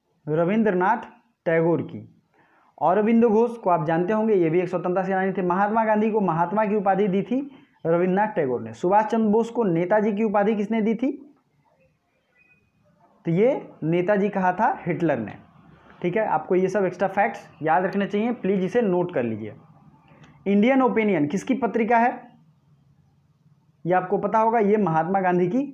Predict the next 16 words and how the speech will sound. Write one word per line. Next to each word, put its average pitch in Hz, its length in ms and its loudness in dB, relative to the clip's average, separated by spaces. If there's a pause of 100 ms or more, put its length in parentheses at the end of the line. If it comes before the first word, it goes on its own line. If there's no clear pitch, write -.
(120)
पत्रिका 135 380 -4
है। 101 180 -10 (1300)
ऑब्जेक्टिव 214 540 2
रिजोल्यूशन 233 480 4
प्रेजेंटेड 220 600 2 (520)
in 240 180 4
constituent 226 460 0
assembly 214 340 2
by, 196 160 4 (120)
उद्देश्य 220 420 2
प्रस्ताव 220 400 2
किसके 226 300 -2
द्वारा 226 200 2
प्रस्तुत 208 340 -2
किया 226 200 0
गया? 233 180 2